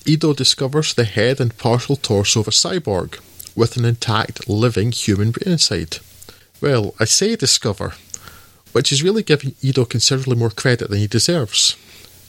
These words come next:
This cyborg, this three hundred-year-old super advanced cyborg,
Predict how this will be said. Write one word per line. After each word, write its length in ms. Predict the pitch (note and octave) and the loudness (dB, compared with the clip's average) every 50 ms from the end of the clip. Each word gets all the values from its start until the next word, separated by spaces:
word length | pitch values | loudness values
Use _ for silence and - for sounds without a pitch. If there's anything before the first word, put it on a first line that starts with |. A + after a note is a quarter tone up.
| - - - | -20 -18 -4
This 260 | - A2 D#3+ - - - | 0 0 2 2 2 0
cyborg, 680 | - D3 A2+ A2+ - - B2+ F3+ B3+ - - - - - - - - - - - - - - | 0 -2 -4 -4 -4 -4 -4 -4 -4 -6 -8 -14 -16 -16 -20 -20 -20 -20 -20 -20 -14 -2 0
this 220 | D3 C3+ - - | 2 2 2 -2
three 340 | - - - - F3+ F3+ F3+ | -2 -4 -4 -2 -2 0 -2
hundred-year-old 800 | E3+ - F#3 F#3+ F3 F#3 E3 - E3+ D#3 C#3+ C#3 C#3 C3+ B2+ B2 | 0 2 2 2 2 0 -2 0 0 0 2 2 2 0 0 0
super 380 | - - - F#3+ F3+ - D#3 C#3+ | 0 0 0 0 0 0 -2 -2
advanced 440 | B2+ A#2+ - D3+ G3 A#3+ - - - | -2 0 0 -2 -2 0 0 0 0
cyborg, 520 | C3 B2 B2 - B2+ B2+ B2+ B2+ - - | 0 -4 -2 -2 -2 -2 -2 -2 -6 -10